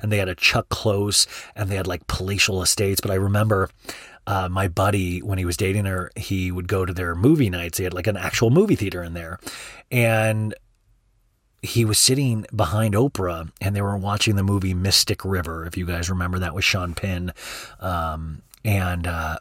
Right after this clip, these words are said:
Oprah was talking the entire <laughs> movie. And I just remember, I love, I mean, I am obsessed with Oprah. I am so inspired by Oprah. And I remember my buddy was just like, "I just, I wanted her to be quiet so much. She just kept talking throughout the whole,"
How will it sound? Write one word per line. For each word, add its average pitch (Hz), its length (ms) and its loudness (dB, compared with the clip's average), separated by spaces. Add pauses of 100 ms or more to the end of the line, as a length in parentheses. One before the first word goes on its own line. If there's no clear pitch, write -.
Oprah 113 320 4
was 92 140 0
talking 92 480 -2
the 90 100 -4
entire 90 480 -2
<laughs> - 60 -16
movie. 127 400 4
And 180 120 4
I 170 160 6
just 185 280 0
remember, 156 440 4 (320)
I 170 140 8
love, 117 400 4
I 131 80 4
mean, 127 120 2
I 127 160 6
am 123 340 4
obsessed 107 520 0
with 107 120 -6
Oprah. 135 420 2 (420)
I 120 120 -2
am 107 140 -2
so 113 200 4
inspired 110 380 0
by 110 100 2
Oprah. 110 380 2
And 117 160 0
I 113 60 4
remember 117 340 2
my 113 140 2
buddy 107 280 2
was 110 140 2
just 101 160 0
like, 95 120 -6
"I 87 100 -4
just, - 340 -2
I - 60 -4
wanted 92 320 -4
her 92 80 -8
to 87 80 -8
be 90 120 -8
quiet 95 340 -4
so 104 160 2
much. 98 240 -4
She - 120 -4
just 87 160 -4
kept 98 180 -6
talking 92 260 -8
throughout 92 220 -6
the - 60 -6
whole," 104 100 -4